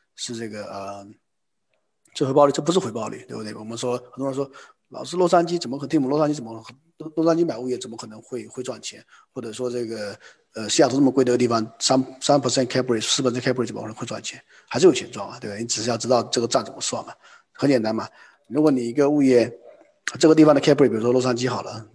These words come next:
比如说洛杉矶的这个随便讲，比华利山庄，对不对？非常贵的地方，随便讲好了，cap rate 都是百分之三，对不对？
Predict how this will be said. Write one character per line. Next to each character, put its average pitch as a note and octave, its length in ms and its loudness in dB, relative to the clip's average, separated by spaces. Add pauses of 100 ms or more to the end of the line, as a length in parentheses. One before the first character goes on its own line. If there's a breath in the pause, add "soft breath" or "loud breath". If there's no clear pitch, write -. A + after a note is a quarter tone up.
(100)
比 G#2+ 60 -10
如 G2+ 40 -10
说 A2 80 -6
洛 B2 100 -2
杉 B2 140 -2
矶 A#2 80 -2
的 A#2 100 2 (180)
这 A2+ 100 -6
个 G#2 120 -4
随 A2+ 140 -4
便 C3 80 0
讲， - 180 -8 (120)
比 - 100 -10
华 A2 140 0
利 A#2+ 80 0
山 A2 180 -4
庄， G#2+ 140 -8
对 A2 100 -10
不 G#2+ 60 -6
对？ G#2+ 200 -8
非 - 220 -2
常 A#2 160 -2
贵 A2 120 -6
的 G#2+ 100 -8
地 G#2 120 -10
方， G#2+ 160 -12
随 - 180 -8
便 B2 120 -4
讲 F#2+ 140 -8
好 - 120 -12
了， - 80 -20 (520 loud breath)
cap D3+ 120 4
rate D#3 120 6
都 C#3+ 60 8
是 B2+ 60 0
百 A2+ 140 -2
分 A#2 120 -2
之 B2 60 0
三， A#2 380 -2 (480)
对 A2+ 140 -8
不 A2 60 -2
对？ G#2 200 -6